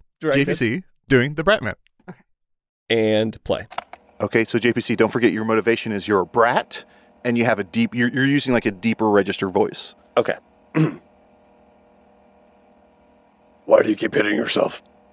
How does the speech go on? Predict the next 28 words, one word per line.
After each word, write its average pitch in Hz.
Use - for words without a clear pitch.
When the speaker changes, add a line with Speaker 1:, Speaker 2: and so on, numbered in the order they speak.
Speaker 1:
<laughs> -
Why 113
do 127
you 127
keep 117
hitting 120
yourself? -
Speaker 2:
Okay, 131
but 147
maybe 180
say, 170
like, 135
"Stop 120
hitting 101
yourself." 90
'Cause 135
that's 151
what 135
kids 131
say. 101
They 101
say, 117
"Stop 131
hitting 180
yourself. 107
Stop 131
hitting 151
yourself." -